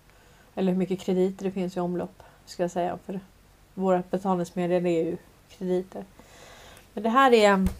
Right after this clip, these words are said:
väldigt intressant. Så att, eh, ja, vi ska se om jag och Carl kan göra någon mer sittning. Alltså, vi har planerat tusen gånger. Ja, nu ska vi, <laughs> och sen blir det inte av.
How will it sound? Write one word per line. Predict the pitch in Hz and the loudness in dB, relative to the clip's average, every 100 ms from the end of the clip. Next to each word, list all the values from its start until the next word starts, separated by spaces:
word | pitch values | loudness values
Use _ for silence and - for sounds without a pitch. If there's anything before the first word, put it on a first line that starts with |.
| - - | -12 -14
väldigt | 214 208 190 185 | 0 4 4 2
intressant. | 185 185 190 196 190 - - _ - - | -2 -2 -2 -2 -8 -16 -20 _ -20 -20
Så | - 202 | 0 0
att, | 196 - | 0 4
eh, | 208 208 208 202 - - - | 6 6 2 -4 -14 -20 -4
ja, | - 262 | 0 2
vi | 285 | 2
ska | 302 | 2
se | 294 320 311 | 2 4 4
om | 302 | 4
jag | 277 247 | 4 6
och | 247 247 | 6 6
Carl | 226 | 0
kan | 208 214 | 2 0
göra | 220 208 | 2 2
någon | 202 196 | 0 0
mer | 190 185 | 0 0
sittning. | - 220 - 190 190 | 0 -2 -2 -4 -2
Alltså, | 208 262 | 2 2
vi | 240 | 4
har | 254 | 2
planerat | 262 254 240 202 202 - | 4 2 2 0 -2 0
tusen | 294 262 240 220 | 0 0 0 0
gånger. | 214 190 | 0 0
Ja, | 180 208 | 0 0
nu | 294 | -2
ska | 302 269 | -6 -4
vi, | 254 214 - | -2 -2 -10
<laughs> | - - | -18 -2
och | 214 - - - - 330 | -2 -2 -8 -6 2 2
sen | - - 233 302 277 | 0 -10 -4 -2 2
blir | 254 254 | 2 4
det | 233 | 2
inte | 240 - - | 0 -2 -4
av. | - 185 208 196 175 | 0 2 4 2 -6